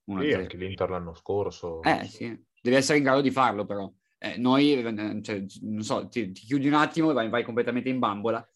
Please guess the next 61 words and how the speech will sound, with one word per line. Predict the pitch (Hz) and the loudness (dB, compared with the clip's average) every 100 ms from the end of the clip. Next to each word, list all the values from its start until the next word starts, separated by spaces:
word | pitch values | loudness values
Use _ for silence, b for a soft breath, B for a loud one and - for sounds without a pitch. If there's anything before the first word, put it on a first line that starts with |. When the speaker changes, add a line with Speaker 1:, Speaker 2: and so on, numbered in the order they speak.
| _ | _
Speaker 2:
Sì, | _ 143 | _ 0
Speaker 1:
Quindi | 139 120 | 6 6
Speaker 2:
cioè, | 127 | 6
Speaker 1:
alla | |
Speaker 2:
devi, | 131 | 6
Speaker 1:
fine | 127 | 8
Speaker 2:
devi | 135 | 8
essere | 131 135 | 8 6
Speaker 1:
la, | 120 | 8
Speaker 2:
bravo | 127 120 | 8 8
Speaker 1:
la, | 110 | 6
Speaker 2:
a | |
Speaker 1:
la | 127 | 2
Speaker 2:
chiuderti, | 151 156 147 143 | 8 8 8 6
a | |
Speaker 1:
soluzione | 143 143 156 | 4 4 4
Speaker 2:
chiuderti, | 151 110 107 107 | 4 8 6 6
Speaker 1:
è | |
Speaker 2:
ma | 117 | 0
non | 113 | 2
Speaker 1:
continuare | 113 | 2
ad | 110 | 2
attaccare. | 107 113 117 | -2 -2 0
Speaker 2:
soffrire. | 104 95 - _ _ _ _ _ _ _ _ _ | 2 0 -4 _ _ _ _ _ _ _ _ _
Cioè, | 104 | -6
devi, | 104 104 101 | 0 0 2
devi | 107 | 2
Speaker 1:
Eh? | |
Speaker 2:
essere | 139 104 | 2 2
bravo | 104 104 | 4 4
a | 101 | 2
chiuderti | 120 120 117 117 | 0 2 2 0
senza | 113 101 - | -10 -10 -12
soffrire. | 98 - 107 98 92 - _ b b b _ - | -14 -10 -8 -6 -6 -8 _ b b b _ 4
Cioè, | 117 | 6
Speaker 1:
Eh, | 127 | 8
ma | |
non | 160 | 8
Speaker 2:
ragion- | 107 | 8
Speaker 1:
siamo | 117 - | 8 8
capaci | 180 202 165 143 | 6 4 4 2
noi, | 131 | 0
ma | 127 135 | 2 0
tutte | 175 214 | 0 0
le | 190 | 2
partite, | 180 190 156 | 2 2 0
se | 135 | 0
vedi | 143 160 | 0 0
che, | 156 135 | 0 -4
che | 135 | -2
magari | 127 131 147 143 | -2 0 0 0
le | 127 | -2
chiudiamo | 123 131 139 143 139 | -4 -2 -2 0 -2
dif-, | 127 131 | -4 -4
in | 123 127 | -2 -2
difesa, | 127 135 104 110 107 | 0 0 0 0 -2
facciamo, | 113 131 117 | -4 -8 -8
subiamo | 120 143 147 | -2 0 0
sempre | 147 143 | -2 -2
a | |
gol. | 127 131 104 | 2 2 0